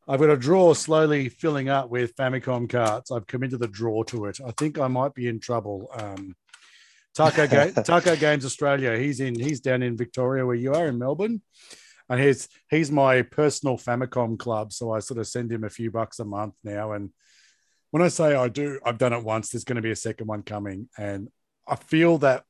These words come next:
Speaker 1: feeling of now there's carts I'm going to be seeking.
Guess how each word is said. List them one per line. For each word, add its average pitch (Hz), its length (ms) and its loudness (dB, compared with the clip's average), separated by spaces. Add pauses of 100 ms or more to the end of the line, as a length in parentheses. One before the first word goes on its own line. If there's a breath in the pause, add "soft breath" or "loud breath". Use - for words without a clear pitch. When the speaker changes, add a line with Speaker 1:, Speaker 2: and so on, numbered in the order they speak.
(200)
Speaker 1:
feeling 143 400 0
of 113 340 -2
now 135 220 2
there's 131 200 2
carts 127 680 2 (100)
I'm 113 240 -6
going 113 280 -2
to 110 80 -6
be 101 400 -10
seeking. 117 1120 -2